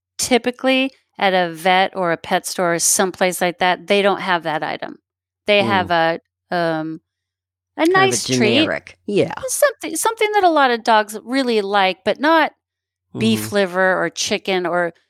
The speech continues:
Speaker 2: Or a hot
Speaker 1: I mean,
Speaker 2: dog.
Speaker 1: steak or e-, something that the, your dog,
Speaker 2: Yep.
Speaker 1: you know, I mean, come on, the number one
Speaker 2: Yep.
Speaker 1: thing. That's what you take for them.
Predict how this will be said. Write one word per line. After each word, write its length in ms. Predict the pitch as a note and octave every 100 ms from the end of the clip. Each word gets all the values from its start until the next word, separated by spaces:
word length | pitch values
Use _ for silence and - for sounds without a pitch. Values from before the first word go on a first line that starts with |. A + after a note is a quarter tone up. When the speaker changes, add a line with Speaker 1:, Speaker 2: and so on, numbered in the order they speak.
| _ _ _ _ -
Speaker 2:
Or 140 | A#2 G#2
a 60 |
hot 160 | A#2+ G#3
Speaker 1:
I 40 |
mean, 120 | A3 G#3
Speaker 2:
dog. 100 | G#3
Speaker 1:
steak 760 | - - - B3+ A3+ A3 G#3+
or 200 | - F#3+
e-, 200 | - G3
something 640 | - - - A#3+ A3+ G#3+ G3
that 140 | F#3+
the, 160 | F#3 D3+
your 220 | F3+ F#3
dog, 340 | E3+ F3 D#3+ D3+
Speaker 2:
Yep. 120 | -
Speaker 1:
you 140 | F3
know, 80 | E3
I 80 | D#3+
mean, 140 | D#3+
come 200 | D#3 G3
on, 300 | E3 D3+ -
the 100 | F3+
number 320 | F#3 F3 D#3+ D#3
one 120 | E3
Speaker 2:
Yep. 80 | D#3+
Speaker 1:
thing. 160 | E3 -
That's 480 | D#3+ G3+ G#3+ -
what 220 | F#3+ F3+ -
you 160 | E3
take 300 | - E3 D#3+
for 120 | -
them. 220 | D3+ F2+